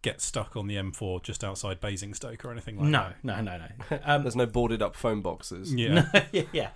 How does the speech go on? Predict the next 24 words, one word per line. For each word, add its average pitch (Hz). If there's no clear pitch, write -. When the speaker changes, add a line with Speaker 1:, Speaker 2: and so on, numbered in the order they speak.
Speaker 2:
You 147
don't 185
have 165
to 160
drive 143
through -
a 123
rough 123
area 107
of 104
Glasgow, 98
no. 98
Speaker 3:
<laughs> -
Yeah. 233
Speaker 2:
It's, 165
it's, -
it's 170
Speaker 3:
The -
Speaker 2:
all 180
Speaker 3:
Hammersmith 143
elbow. 107
Speaker 2:
Yeah. 160
Speaker 3:
<laughs> -
Speaker 2:
Um, 147